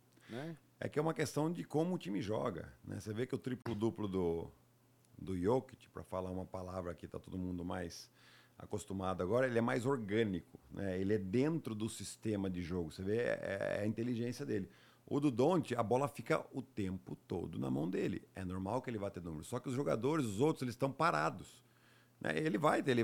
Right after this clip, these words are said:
Speaker 2: ele, ele provavelmente deve dar vinte assistências no jogo, que você não mete a bola. Mas assim, é, o jogador tá fora de ritmo. Né? Aqui não. Você vê quantos, quantas assistências o Jokic dá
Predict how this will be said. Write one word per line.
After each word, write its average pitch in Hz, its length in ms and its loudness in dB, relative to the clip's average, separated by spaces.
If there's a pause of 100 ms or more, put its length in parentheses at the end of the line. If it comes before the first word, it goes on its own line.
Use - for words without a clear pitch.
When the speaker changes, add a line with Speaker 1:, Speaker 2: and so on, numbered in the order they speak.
Speaker 2:
ele, 110 260 2
ele 127 160 6
provavelmente 143 440 4
deve 175 140 0
dar 185 140 6
vinte 143 460 0
assistências 107 600 -6
no 107 100 -4
jogo, 80 280 -4
que - 120 -20
você - 100 -8
não 123 80 -4
mete 117 280 -2
a 151 40 2
bola. 151 440 4 (380)
Mas 123 200 8
assim, 135 280 10
é, - 140 4
o 123 140 2
jogador 131 300 8
tá 139 120 -2
fora 147 180 2
de 147 100 0
ritmo. 123 380 0 (1080)
Né? 110 280 2
Aqui 127 300 -2
não. 165 360 0
Você - 160 -6
vê 113 120 0
quantos, 156 500 -2
quantas 185 480 -2
assistências 131 640 -4
o 120 80 0
Jokic 117 460 -2
dá 117 320 0